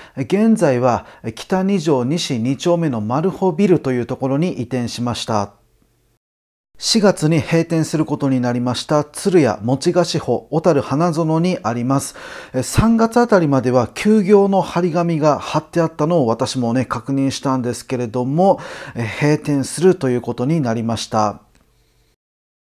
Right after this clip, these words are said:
創業は大正時代ということで、この木造の建物も本当に貴重で素敵ですし、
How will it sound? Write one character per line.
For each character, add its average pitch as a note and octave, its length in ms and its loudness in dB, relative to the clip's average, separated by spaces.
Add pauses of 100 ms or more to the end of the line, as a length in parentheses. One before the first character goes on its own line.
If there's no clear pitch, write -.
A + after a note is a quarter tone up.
(380)
創 G3 440 4
業 F#3+ 200 6
は F3 200 6
大 F#3 360 0
正 F#3+ 300 2
時 D#3+ 180 0
代 D3 220 2
と C3+ 100 -4
い B2+ 60 0
う B2 60 -4
こ C3 100 -4
と A#2+ 140 -2
で、 C3+ 100 0
こ D3+ 160 -2
の C3 120 0
木 A#2+ 440 0
造 F3+ 320 4
の F3 220 4 (240)
建 E3+ 340 0
物 D#3 220 2
も A2 180 -4
本 G3 320 -2
当 F#3+ 180 0
に F#3 140 0
貴 - 160 -10
重 D#3+ 220 4
で D3+ 320 2
素 - 140 -10
敵 D#3 220 0
で D3 140 2
す A2+ 160 -4
し、 C#3 300 0